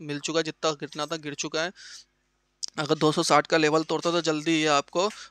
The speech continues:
दो सौ तीस तक के लेवल भी दिखागा, but यहाँ से आप एक कॉल लेके चल सकते हैं गिरावट के वास्ते, आप तेज़ी के दमखम फिर से देखने को मिलेंगे इसके अंदर। तो दो सौ अस्सी तक के टारगेट आपको जल्दी देखने को मिलेंगे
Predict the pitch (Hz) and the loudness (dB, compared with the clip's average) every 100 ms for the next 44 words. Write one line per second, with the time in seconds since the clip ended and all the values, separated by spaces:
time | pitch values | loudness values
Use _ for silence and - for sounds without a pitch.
0 | - 156 156 160 151 160 - 156 151 147 | -6 -4 -4 -4 -4 -4 -4 -2 0 0
1 | 165 156 143 147 165 151 160 156 151 147 | 0 0 0 2 2 4 2 0 -4 -2
2 | - 170 165 - - 170 _ 160 151 165 | 0 4 2 0 -8 -8 _ -4 -2 -2
3 | 165 170 160 151 156 - 175 190 156 147 | -2 -2 -2 -4 -8 -4 -4 -4 -2 0
4 | 156 - 170 151 151 - 185 - - - | 0 0 0 4 2 2 -4 -4 -18 -2
5 | 160 - 165 151 156 160 156 156 180 160 | 0 2 0 0 0 2 0 0 -2 -2
6 | 147 156 160 151 151 185 226 190 151 151 | -2 0 0 0 -2 4 4 4 2 2
7 | 151 143 151 143 143 151 151 147 165 - | 0 -2 -4 -4 -2 0 0 2 2 2
8 | 165 160 - 156 156 165 156 165 156 151 | 0 -2 0 4 6 6 6 4 2 0
9 | 160 156 165 160 156 156 156 175 | 2 2 2 0 2 2 2 -2